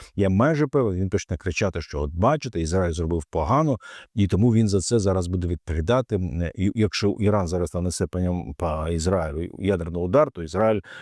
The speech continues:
е, ну, заслужено, так би мовити, е, відповідає. Ну, це ж за логікою Трампа. Ну, от він так сказав, коли, о, Україна,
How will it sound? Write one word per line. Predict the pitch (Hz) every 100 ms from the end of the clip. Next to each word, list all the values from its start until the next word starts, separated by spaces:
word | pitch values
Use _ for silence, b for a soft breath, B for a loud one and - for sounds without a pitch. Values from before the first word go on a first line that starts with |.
| B
е, | - -
ну, | 156 156 113 110
заслужено, | 98 101 - 151 180 135 135 135 117
так | 87 87
би | 87
мовити, | 98 135 113 95
е, | - - 85 85 82 80 78 65 85
відповідає. | 87 - 104 90 98 78 65 90 -
Ну, | 131
це | 95 82
ж | 80
за | 85
логікою | 104 82 69 - 80
Трампа. | 87 78 - -
Ну, | 73
от | 73
він | 76
так | 71 69
сказав, | - 92 78 - B B B
коли, | 87 87 73 - _ _ _ _ -
о, | - 62 78
Україна, | 82 - 104 101 87 85 85 78